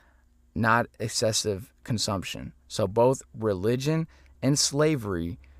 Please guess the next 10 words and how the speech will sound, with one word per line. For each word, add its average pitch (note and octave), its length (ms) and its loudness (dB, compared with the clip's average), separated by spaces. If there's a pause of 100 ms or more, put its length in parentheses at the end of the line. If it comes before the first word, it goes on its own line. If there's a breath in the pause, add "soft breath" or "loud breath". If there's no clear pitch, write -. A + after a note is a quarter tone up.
(120)
greatly A#2+ 640 0
influenced A2+ 640 -2
the F2+ 100 -4
weaponization G#2+ 1080 0 (340 soft breath)
of G#2 160 -4
fatness F#2+ 800 -2 (260 loud breath)
against A2 540 -2 (160)
black G2+ 480 -4
people. A#1 460 -12 (1800 loud breath)
<sighs> - 60 -12